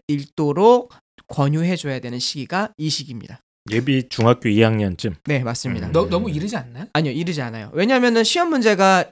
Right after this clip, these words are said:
Speaker 1: 이런 식으로 점점 좀 나오거든요. 이 학년 때부터는.
Speaker 3: 음.
Speaker 1: 일 학년 때는 주로 어떤 문학 작품에 대한 시험 문제가 많이 나와요.
Speaker 3: 어.
Speaker 1: 예를 들면 표현법, 은유를 찾아라, 비유를 찾아라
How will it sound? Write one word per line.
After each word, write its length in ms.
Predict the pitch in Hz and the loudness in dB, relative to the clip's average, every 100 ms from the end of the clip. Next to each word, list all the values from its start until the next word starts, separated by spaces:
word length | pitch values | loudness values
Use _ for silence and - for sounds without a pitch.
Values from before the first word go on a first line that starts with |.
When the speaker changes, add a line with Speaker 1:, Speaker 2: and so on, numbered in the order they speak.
| _ _ - | _ _ -2
Speaker 1:
이런 260 | 196 247 | 4 4
식으로 160 | 240 202 | 4 0
점점 240 | 156 151 | -2 -2
좀 80 | 147 | -2
나오거든요. 400 | 120 143 131 123 | 0 -2 -2 -6
이 100 | 131 | -4
학년 200 | 160 143 | -2 -4
때부터는. 480 | - 120 - 120 113 | -8 -12 -10 -12 -12
Speaker 3:
음. 640 | 156 143 143 143 143 147 131 | -14 -12 -12 -12 -14 -14 -2
Speaker 1:
일 100 | 226 | 2
학년 220 | 285 294 | 4 2
때는 280 | 285 240 226 | 0 2 2
주로 500 | 214 175 170 180 175 127 | 0 0 2 4 4 2
어떤 420 | - 156 147 143 | -2 -2 -2 -2
문학 300 | 160 226 247 | 2 2 2
작품에 440 | 240 - 196 185 | -2 -2 -2 0
대한 240 | 160 147 147 | 2 0 0
시험 240 | - 233 | 0 0
문제가 260 | 208 147 135 | 0 -2 -4
많이 220 | 98 131 | -4 -4
나와요. 520 | 139 101 110 123 131 127 | -4 -4 -4 -4 -4 -2
Speaker 3:
어. 280 | 147 143 143 | 0 0 0
Speaker 1:
예를 140 | 156 | 0
들면 180 | 165 160 | 0 -2
표현법, 640 | 277 277 254 208 165 151 180 | 4 6 6 6 4 6 4
은유를 320 | 226 220 208 | 4 6 4
찾아라, 600 | - 190 165 147 175 190 | 4 2 2 2 2 2
비유를 360 | - 180 185 185 | 0 0 2 0
찾아라 520 | - 165 131 120 113 | -2 -4 -4 -4 -8